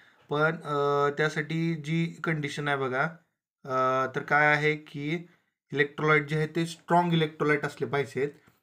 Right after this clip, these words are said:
ओके, अ, वीक इलेक्ट्रोलाइट जे आहे ते डिझॉल्व्ह होऊ शकत, अ, नाहीत, किंवा मग या वीक इलेक्ट्रोलाइटसाठी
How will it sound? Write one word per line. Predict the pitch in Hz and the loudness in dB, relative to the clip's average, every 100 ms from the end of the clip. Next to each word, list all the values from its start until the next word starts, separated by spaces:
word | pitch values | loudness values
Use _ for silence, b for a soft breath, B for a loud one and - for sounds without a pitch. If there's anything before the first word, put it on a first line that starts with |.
| - | -10
ओके, | 151 151 117 b b b b - | -2 -2 -2 b b b b -2
अ, | 139 139 135 135 131 | 0 2 2 0 0
वीक | 139 175 175 | 2 2 4
इलेक्ट्रोलाइट | 170 160 165 165 160 | 0 0 2 4 4
जे | 156 | 4
आहे | 165 | 2
ते | 165 170 | 4 2
डिझॉल्व्ह | 160 151 151 160 127 | 2 2 4 2 4
होऊ | 151 | -2
शकत, | 151 147 151 180 202 b b b b | 0 -2 0 0 0 b b b b
अ, | - 131 131 165 147 | -4 0 0 0 4
नाहीत, | 170 165 139 165 - _ _ _ - | 4 4 -2 -6 -8 _ _ _ -4
किंवा | 165 165 190 220 B B B - | 2 6 4 2 B B B -6
मग | 143 143 | -2 4
या | 165 180 185 185 - | 6 6 4 -2 -6
वीक | 151 180 | -2 0
इलेक्ट्रोलाइटसाठी | 190 175 175 165 165 156 160 151 131 | 2 0 2 2 2 2 -2 0 -4